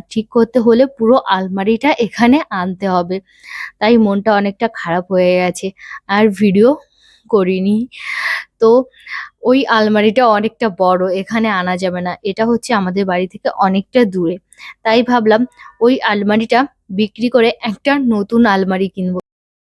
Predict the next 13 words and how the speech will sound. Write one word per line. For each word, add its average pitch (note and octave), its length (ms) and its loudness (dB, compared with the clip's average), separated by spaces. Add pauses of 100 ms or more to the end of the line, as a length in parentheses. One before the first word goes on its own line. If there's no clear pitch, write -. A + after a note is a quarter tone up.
(760)
প্রথমে C4+ 380 4
ভাবলাম A3 400 2 (200)
আলমারিটা A3 600 0
এক্সচেঞ্জ A3 440 0 (160)
করা G3 220 2
যাবে F3 360 0
কিনা, F3 200 -8 (180)
এখন A#3+ 220 2
দেখছি A#3 300 2 (100)
আলমারিটা F#3+ 520 0 (400)
এক্সচেঞ্জও A3+ 640 4
করা A3 320 2
যাবে G#3+ 300 0